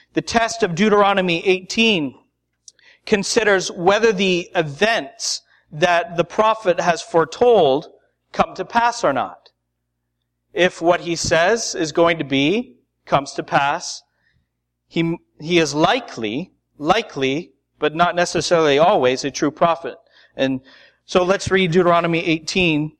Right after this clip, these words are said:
and verses twenty to twenty-two.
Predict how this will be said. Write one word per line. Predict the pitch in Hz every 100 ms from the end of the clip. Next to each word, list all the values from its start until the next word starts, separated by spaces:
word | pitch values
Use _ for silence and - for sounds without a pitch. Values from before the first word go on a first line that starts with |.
| _ _ _ _ _ _ _ -
and | 156 151 151 151 156
verses | 151 160 156 151 147 - -
twenty | 165 151 139
to | 135
twenty-two. | - 139 131 - 151